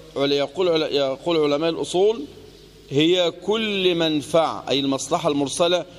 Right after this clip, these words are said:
كل منفعة. والمراد بالمنفعة كما يقول العلماء التحصيل والإبقاء، أن ت-،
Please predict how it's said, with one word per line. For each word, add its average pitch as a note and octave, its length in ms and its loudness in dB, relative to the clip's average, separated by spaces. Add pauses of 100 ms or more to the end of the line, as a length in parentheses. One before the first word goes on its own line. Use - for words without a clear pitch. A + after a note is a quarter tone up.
(260)
كل F#3 520 2
منفعة. C#3+ 680 0 (800)
والمراد D#3+ 1160 2
بالمنفعة F3 760 -2 (960)
كما C#3+ 260 0
يقول D#3+ 320 0
العلماء D3+ 540 0 (200)
التحصيل F#3 1040 0
والإبقاء، D3 1080 0 (720)
أن D3 240 -2
ت-، E3+ 180 0